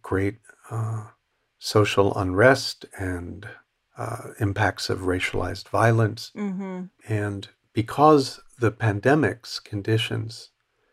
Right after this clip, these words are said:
Speaker 1: have, uh, been associated with such disproportionate impact on marginalized communities, we felt it really important to recruit as diverse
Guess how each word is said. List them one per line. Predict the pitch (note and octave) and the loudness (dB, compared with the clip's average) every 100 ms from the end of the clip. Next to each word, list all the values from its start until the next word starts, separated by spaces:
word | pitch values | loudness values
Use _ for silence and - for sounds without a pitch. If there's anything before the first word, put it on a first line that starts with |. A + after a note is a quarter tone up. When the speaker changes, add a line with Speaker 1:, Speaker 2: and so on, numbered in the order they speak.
| _ _ | _ _
Speaker 1:
have, | - G#2 F#2+ G2 A2 - _ - - | -6 -4 -4 -8 -14 -20 _ -20 -18
uh, | - B2+ C#3+ _ _ - | -16 -16 -18 _ _ -6
been | A2 | -2
associated | G2+ - A#2+ A2+ - G2+ A#2 A2 | 0 4 4 4 2 0 -2 -8
with | G#2 | -10
such | - G2 G2 - | -6 -8 -6 -2
disproportionate | B2 A2+ - - G2+ - A#2 A2+ - G2 - | 0 0 -2 -8 -8 -2 0 2 0 -6 -4
impact | G#2+ A#2 A2+ G#2 - _ _ _ - - _ - | -2 -2 -4 -8 -10 _ _ _ -20 -20 _ -4
on | A2 G2+ G2 | -4 -2 -4
marginalized | G2+ G#2+ - G#2 G2+ G2 - | -2 -2 -2 -6 -6 -8 -12
communities, | - G2 G2+ A2+ G#2 G#2 A2+ - _ _ _ _ _ _ _ _ | -10 -6 -4 -2 -4 -8 -12 -16 _ _ _ _ _ _ _ _
we | A2+ A2 | 2 4
felt | B2 B2 A#2 | 6 4 4
it | A2+ | 2
really | A2 G#2+ G2+ | 4 4 0
important | G2 - D#3+ - G2+ G#2 | -4 4 4 4 -2 -12
to | - G#2+ | -10 -8
recruit | G#2 - - C3 A#2 | -8 -4 4 4 6
as | G#2 G#2 | 2 0
diverse | - G2+ G2+ - C3 B2+ - - | -2 -2 -2 2 4 4 0 -14